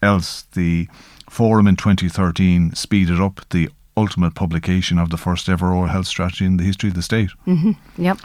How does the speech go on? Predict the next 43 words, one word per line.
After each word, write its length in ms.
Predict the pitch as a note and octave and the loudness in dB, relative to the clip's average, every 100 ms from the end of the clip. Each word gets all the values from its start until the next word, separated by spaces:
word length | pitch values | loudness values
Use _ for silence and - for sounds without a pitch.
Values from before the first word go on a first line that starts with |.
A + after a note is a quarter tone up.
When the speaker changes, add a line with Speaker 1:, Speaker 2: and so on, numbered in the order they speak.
| - | -10
Speaker 2:
yep. 160 | F#3+ - - - _ - - | -10 -10 -16 -20 _ -20 -2
Speaker 1:
And 500 | C3 B2+ B2+ B2 - - _ - - - - | 2 4 4 2 0 -14 _ -18 -16 -20 0
I 140 | A#2 | 4
know 200 | B2 B2 | 6 6
you 180 | A2+ A2+ | 6 6
said 220 | G#2+ A#2+ | 6 4
earlier 520 | A2 A#2 A#2 A2 G#2 G2+ | 6 6 6 4 2 0
you 280 | G#2 G2 F#2+ | 0 2 2
were, 300 | F#2 F2 D#2+ | 2 -2 -4
uh, 420 | F2 F2 E2+ D#2 D2 - _ - | -6 -4 -2 -4 -8 -16 _ -8
dismissing 800 | F2 - G2+ F#2+ G2+ F2 E2 D#2+ | -6 0 0 2 2 2 2 -2
the, 460 | E2+ D#2+ D#2+ D#2 - - - - - | -4 -2 -2 -4 -8 -20 -20 -18 -8
the, 220 | D#2+ D#2+ - - | -6 -6 -8 -12
the 120 | F#2 | -10
praise 460 | - A2+ A#2 A2+ F#2+ | -2 0 2 2 2
I, 160 | F#2+ | -2
I 140 | F#2 G#2+ | -2 -4
was 160 | F#2 | -4
throwing 300 | - G#2+ G#2 | -4 -2 2
in 80 | G2 | 2
your 120 | G2+ | 0
direction 460 | F2 F#2+ G2 F#2+ G2 | -2 -2 -2 -2 -2
as 220 | F#2 E2+ | -2 -4
the 100 | - | -8
first 280 | E2 F#2+ E2+ | -6 -6 -6
professor, 500 | F2 D#2+ F#2 E2+ E2 - - | -8 -4 -4 -4 -6 -14 -16
professor 420 | - E2+ G#2 G2 F2 | -10 -2 -2 0 -2
of 80 | |
special 300 | E2 F#2+ F2+ | 0 -2 -2
care 220 | E2+ F#2+ E2+ | -2 -2 -2
dentistry, 360 | F#2 F#2 - | -2 -2 -4
but 160 | F#2 G#2 | -4 -2
you 60 | |
were 120 | A#2 A#2+ | 0 2
also 220 | B2 - | 0 -2
the 60 | G#2 | -6
first 320 | B2 G#2+ - | -4 -4 -6
female 480 | - A#2+ A#2 G#2+ F#2+ | -2 2 4 2 0
head 280 | G2 G#2 | -2 -2
of 100 | F#2 | -2
a 20 | F2+ | -2
dental 300 | F#2+ F#2 F#2 | -2 -2 -4
school 380 | - F#2+ F#2 | -4 -2 -2